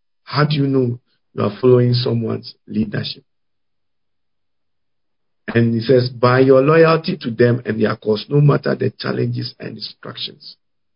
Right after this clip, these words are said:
A loyal person is not deterred by circumstantial incidents. He or she is too focused on the overall goal to be distracted. And ladies and gentlemen,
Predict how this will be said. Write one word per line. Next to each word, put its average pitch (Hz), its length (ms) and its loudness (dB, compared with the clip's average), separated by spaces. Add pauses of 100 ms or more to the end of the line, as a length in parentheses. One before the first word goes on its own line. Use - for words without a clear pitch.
(840)
A 117 60 4
loyal 160 440 4
person 139 300 2
is 127 60 2
not 131 140 2
deterred 120 360 2
by 113 160 -2
circumstantial 120 960 -4
incidents. 113 520 -6 (460)
He 156 200 2
or 139 140 6
she 139 440 4
is 123 280 2
too 160 120 -2 (120)
focused 143 420 4
on 117 120 -2
the 113 80 2
overall 117 680 4 (320)
goal 117 420 2 (120)
to - 80 -20
be 107 180 -12
distracted. - 640 -14 (1400)
And 110 160 0
ladies 143 260 4
and 110 200 4
gentlemen, 117 640 2